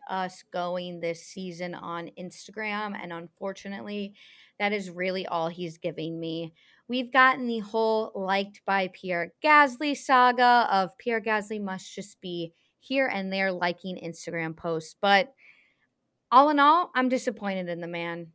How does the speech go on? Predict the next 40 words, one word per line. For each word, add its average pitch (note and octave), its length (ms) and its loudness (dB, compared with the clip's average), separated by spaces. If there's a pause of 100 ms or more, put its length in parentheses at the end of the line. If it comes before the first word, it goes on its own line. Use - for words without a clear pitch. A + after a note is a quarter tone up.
(200)
He B3 400 -4
is A3 260 -2
not A#3 560 0 (460)
who C4 220 -4
I C4 460 -2
once C#4+ 480 -6
thought D4 280 -6
he C4+ 180 -10
was B3+ 460 -4
as A#3+ 200 -4
my A#3+ 220 -4
underrated A#3+ 420 -2
driver, A3 460 0
and G#3 240 -2
we'll G#3+ 140 -2
get G#3 160 -6
into G#3 180 -10
that G3+ 160 -2
a G3 80 -4
little F#3+ 220 -2
later, F#3 480 -2
but F3+ 260 0 (640)
I A#3 80 0
would B3 140 0
say B3+ 320 2
his G#3+ 180 0
season B3 240 -4
highlight A3 640 4
is F#3 180 -2
the F#3+ 180 -2 (160)
P G#3+ 240 -4
five F#3+ 580 4
in F#3 220 -6
Baku. C4+ 920 2 (140)
His G3 220 -6
highest G#3 420 0
grid F#3 220 -8
position F3+ 480 -10
was - 320 -12
in - 260 -14